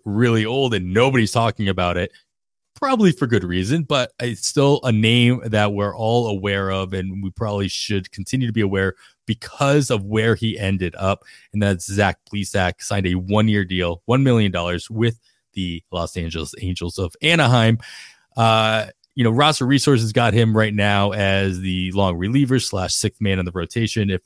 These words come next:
it was a six-man rotation. Uh, because of the rest of the guys that are in that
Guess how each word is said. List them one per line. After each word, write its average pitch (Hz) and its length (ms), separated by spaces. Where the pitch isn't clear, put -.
it 95 80
was 85 160
a 76 60
six-man 90 400
rotation. 98 500
Uh, 117 100
because 139 600
of 120 760
the 107 100
rest 107 400
of 127 60
the 117 80
guys 101 340
that 95 140
are 95 100
in 107 300
that 92 440